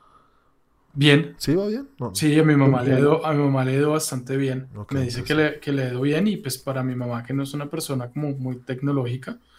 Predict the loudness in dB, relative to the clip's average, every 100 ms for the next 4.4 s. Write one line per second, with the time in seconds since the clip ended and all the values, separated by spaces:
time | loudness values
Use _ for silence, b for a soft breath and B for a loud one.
0 | b b b 0 4 4 2 -2 0 0
1 | -2 -4 -2 -2 -2 -4 -4 -4 -6 -8
2 | -8 -8 -8 -6 -2 -2 0 0 -2 -4
3 | -8 _ 0 2 2 0 0 0 -2 -2
4 | 0 2 0